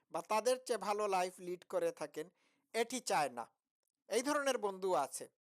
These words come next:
ঠিক আছে? তো আমি এই বিষয়টা আপনাদের সামনে ক্লিয়ার করলাম। আর আরেকটি কথা আমাদের মনে রাখতে হবে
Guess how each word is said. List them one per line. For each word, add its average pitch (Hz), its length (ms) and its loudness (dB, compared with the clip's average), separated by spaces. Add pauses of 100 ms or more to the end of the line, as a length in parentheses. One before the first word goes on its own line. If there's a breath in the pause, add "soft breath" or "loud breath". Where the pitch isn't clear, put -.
(160)
ঠিক 262 120 -4
আছে? 208 280 -2 (600)
তো 202 80 0
আমি 226 280 2
এই 247 80 6
বিষয়টা 240 340 -2
আপনাদের 208 300 -4
সামনে 196 260 -6
ক্লিয়ার 185 300 0
করলাম। 165 340 -4 (600 soft breath)
আর 175 320 4 (1080)
আরেকটি 254 380 0
কথা 202 340 2 (320)
আমাদের 190 340 -2
মনে 185 240 -2
রাখতে 170 340 -2
হবে 160 360 -2